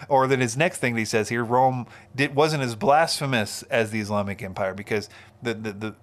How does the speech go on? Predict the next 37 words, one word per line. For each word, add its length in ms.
the 140
blasphemy 520
is 120
brought 220
out 180
in 100
Daniel 260
seven 380
about 400
this, 160
this 320
last 300
beast. 200
And 80
he 40
says, 180
"Oh, 160
it 60
wasn't 200
all 80
that 180
blasphemous. 500
You 120
know, 80
the 40
Islamic 360
Empire 280
was 120
more 120
blasphemous, 460
so 140
that's, 200
therefore 380
it's 80
a 40
better 260
fit." 340